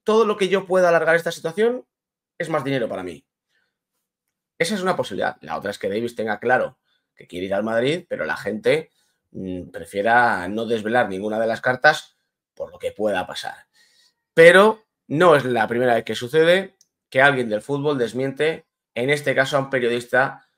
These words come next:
del diario Marca. Lo digo por aquello de que cuando sale una noticia, sobre todo si es una noticia optimista, como era en este sentido, nos la creemos porque nos apetece creernos la noticia, porque nos cae bien la noticia,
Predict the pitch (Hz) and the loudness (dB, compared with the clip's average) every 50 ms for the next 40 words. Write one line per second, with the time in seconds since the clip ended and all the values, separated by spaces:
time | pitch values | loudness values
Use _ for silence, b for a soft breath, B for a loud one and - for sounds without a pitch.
0 | _ _ _ _ _ - 123 127 139 139 139 135 135 135 127 123 131 131 131 127 | _ _ _ _ _ -14 -4 0 0 2 2 2 0 0 0 0 2 2 2 2
1 | 123 123 123 117 113 110 104 - - _ - 110 98 90 87 - - 71 57 - | 2 2 0 0 0 0 -2 -4 -6 _ -12 -8 -6 -6 -6 -6 -8 -10 -10 -10
2 | - - - 139 147 156 175 185 202 190 180 175 151 143 143 165 165 156 151 147 | -10 -6 0 0 2 4 4 4 2 4 4 6 6 6 4 4 2 2 0 2
3 | - 170 180 180 180 _ _ _ _ _ _ - 127 113 110 113 107 107 - - | 0 0 0 0 -2 _ _ _ _ _ _ -2 -2 -2 -2 -4 -8 -8 -4 2
4 | 151 156 180 185 185 180 175 170 160 160 151 - 185 175 - - 160 160 - - | 2 4 4 4 2 2 2 0 -2 -4 0 -2 -4 -4 -2 -8 -8 -8 -8 -12
5 | _ _ _ _ _ _ _ _ _ - - 113 104 110 104 151 - - 165 170 | _ _ _ _ _ _ _ _ _ -10 -6 -4 -4 -2 2 4 4 4 2 -2
6 | - 170 170 160 160 175 170 - 147 - - - - - 147 143 - - - 143 | -6 -2 -2 -2 -2 -2 -6 -4 -4 -4 -4 -4 -2 -4 -4 -4 -4 -6 -6 -4
7 | 139 175 185 180 - - 131 107 107 110 135 143 151 156 147 160 143 160 151 139 | 0 0 0 -2 0 -2 -2 -2 0 0 2 2 2 2 0 -4 -8 -8 -8 -6
8 | 165 160 165 180 180 - _ _ _ _ _ _ _ _ _ _ _ _ _ _ | -4 -2 -2 -4 -4 -8 _ _ _ _ _ _ _ _ _ _ _ _ _ _
9 | _ _ - 139 151 151 143 156 147 143 - 147 160 185 185 190 190 - - _ | _ _ -8 -4 -2 -2 2 2 2 2 4 2 0 0 0 -2 -6 -8 -14 _
10 | - 160 156 143 - 151 143 143 139 143 151 139 - 143 139 170 180 - 190 185 | -2 -2 -2 0 -2 -2 0 0 -2 -4 -6 -4 -4 -4 -2 -2 -4 -4 -4 -6
11 | - - 156 170 170 151 123 113 110 110 - 107 113 113 113 - 110 107 _ - | -2 0 2 2 2 0 -4 -10 -10 -10 -8 -8 -8 -8 -8 -12 -14 -16 _ -16
12 | - 120 _ _ _ _ _ _ _ _ _ - 165 160 156 165 160 156 151 147 | -16 -16 _ _ _ _ _ _ _ _ _ -2 -2 -2 0 2 0 2 2 2
13 | 143 - - 208 208 190 208 226 214 180 143 120 117 110 110 110 110 107 - 104 | -2 2 4 4 4 6 6 2 2 2 0 -2 -4 -6 -6 -8 -10 -10 -8 -8
14 | 95 98 - _ | -8 -8 -8 _